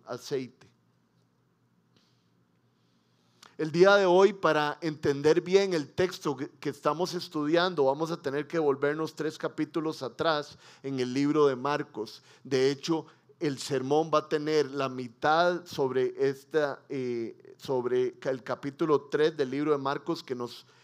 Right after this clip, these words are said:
eh, enseña cosas muy importantes por la cual fueron llamados los apóstoles, para qué fueron llamados y a qué fueron enviados, y después vamos a caer en el pasaje que nos toca el día de hoy. Entonces,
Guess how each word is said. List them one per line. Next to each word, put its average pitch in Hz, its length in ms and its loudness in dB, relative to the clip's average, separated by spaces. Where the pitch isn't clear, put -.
eh, 123 360 0
enseña 147 840 -2
cosas 151 320 -2
muy 147 180 -4
importantes 143 640 -4
por 127 160 -6
la 120 120 -4
cual 131 240 -2
fueron 147 320 -2
llamados 135 560 -2
los 131 360 -4
apóstoles, 123 880 -4
para 123 260 -4
qué 165 160 -4
fueron 165 300 -4
llamados 143 540 -2
y 127 40 -4
a 117 140 -6
qué 160 160 -4
fueron 156 320 0
enviados, 139 580 -2
y 135 60 -8
después 123 320 -6
vamos 127 300 -8
a 131 100 -12
caer 139 420 0
en 127 100 -10
el 113 100 -6
pasaje 131 480 -4
que 135 120 -8
nos 117 180 -12
toca 123 260 -6
el 117 140 -8
día 120 500 -8
de 135 140 -2
hoy. 143 400 -2
Entonces, 139 560 -2